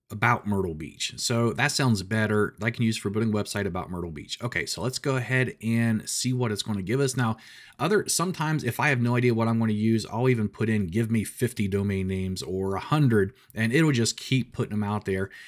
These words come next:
uh, until you just find one that you like. Now, all of these will not be available. G P T four, it's, it doesn't sync up with the internet yet, so you can't just find out exactly what's available or not. So I'm gonna take these and copy 'em.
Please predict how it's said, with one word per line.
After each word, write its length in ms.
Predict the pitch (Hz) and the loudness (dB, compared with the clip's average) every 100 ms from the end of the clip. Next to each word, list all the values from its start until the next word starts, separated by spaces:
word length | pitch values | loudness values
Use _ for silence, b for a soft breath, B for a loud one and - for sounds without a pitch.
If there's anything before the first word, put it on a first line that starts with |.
| B B | B B
uh, 180 | - 95 | -8 -6
until 280 | 92 107 120 | -4 -2 0
you 100 | 117 | 2
just 220 | 107 120 | 0 -2
find 260 | - 92 110 | -4 -2 0
one 140 | 110 | 2
that 180 | 113 - | 0 0
you 80 | 117 | -4
like. 340 | 98 - - - b b b | -2 -4 -6 -12 b b b
Now, 140 | 113 | -2
all 220 | 120 165 | 2 4
of 80 | 170 | 4
these 200 | 156 143 | 4 2
will 300 | 104 120 147 | 4 4 4
not 240 | 139 120 | 2 0
be 140 | 117 120 | 2 2
available. 500 | 104 110 113 117 110 | 2 0 0 0 0
G 220 | 98 117 | 0 -2
P 180 | 123 117 | -2 -6
T 240 | 113 113 | -2 -4
four, 580 | 107 - 117 113 113 117 B B B - | -4 -2 0 2 2 0 B B B -8
it's, 320 | 92 - - | -6 -4 -4
it 100 | 107 | -2
doesn't 260 | 113 135 | 0 0
sync 280 | 123 123 120 | 0 0 2
up 120 | 123 | 0
with 140 | 120 113 | 0 0
the 140 | 113 | 2
internet 340 | 113 113 110 87 | 2 2 0 -2
yet, 320 | 104 104 - | -2 -2 -4
so 160 | - | -4
you 180 | 95 98 | -2 -4
can't 320 | 95 - 110 | -6 -4 -4
just 300 | - 101 - - _ _ - | -4 -4 -4 -8 _ _ -16
find 300 | - 107 110 | -8 -4 -2
out 100 | 104 | -2
exactly 400 | 90 101 101 95 | -4 -4 -6 -6
what's 240 | 101 - | -6 -6
available 400 | 98 98 98 90 | -6 -4 -4 -6
or 80 | 87 | -4
not. 260 | 110 135 | 0 0
So 160 | - - | -2 -6
I'm 120 | 117 | -4
gonna 140 | 117 92 | -4 -4
take 360 | - 208 202 | -2 -2 0
these 220 | 147 147 | -2 0
and 100 | 123 | -2
copy 420 | - - 135 113 85 | -4 -6 -6 -4 -4
'em. 280 | 143 160 | -2 -4